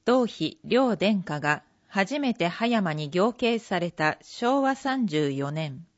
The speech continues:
昭和三十九年の東京オリンピック、葉山沖。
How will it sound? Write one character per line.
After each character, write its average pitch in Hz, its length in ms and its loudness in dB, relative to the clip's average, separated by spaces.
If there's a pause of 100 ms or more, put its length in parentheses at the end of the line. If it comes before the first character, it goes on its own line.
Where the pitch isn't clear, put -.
(1400)
昭 277 340 0
和 285 140 2
三 285 300 -2
十 160 260 0
九 170 160 -6
年 180 380 -2
の 151 200 -4 (360)
東 269 240 2
京 269 240 2
オ 208 160 2
リ 240 100 2
ン 254 100 -2
ピ 247 140 -4
ッ 220 80 -6 (140)
ク、 - 200 -4 (560)
葉 - 140 -4
山 196 380 2
沖。 - 340 -10